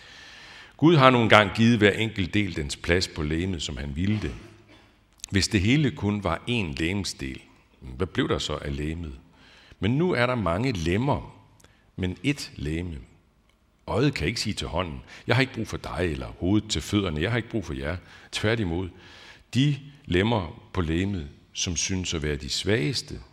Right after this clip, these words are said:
netop de er nødvendige. Og de lemmer, som vi synes er mindre ære værd, dem giver vi desto større ære. Og de lemmer, som vi undser os ved,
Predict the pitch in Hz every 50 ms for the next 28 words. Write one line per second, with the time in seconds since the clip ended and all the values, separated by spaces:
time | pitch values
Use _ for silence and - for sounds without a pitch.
0 | _ _ _ _ 87 82 78 78 73 - - - 71 80 82 - - 87 80 76
1 | 71 69 104 127 - - - - 76 67 62 - - _ _ _ _ _ - -
2 | - - - - - 131 147 113 113 104 120 120 101 - 95 82 80 76 - 98
3 | 101 98 - 90 76 76 90 110 131 131 - 87 - - 85 98 113 139 151 143
4 | 82 73 82 85 82 78 69 - - - - - - - - - - - _ _
5 | _ _ - 123 143 156 151 139 - - - - - - 117 127 120 110 98 98
6 | 85 80 - - - 143 160 - - 131 107 - - 82 76 73 76 78 82 82
7 | 76 - - - 67 67 69 73 76 71 64 64 - - _ - 104 - 131 123
8 | 101 101 117 120 110 - - 95 78 87 - - 120 143 190 202 - - - 85
9 | 73 - - - - - - - - - 78 80 80 85 82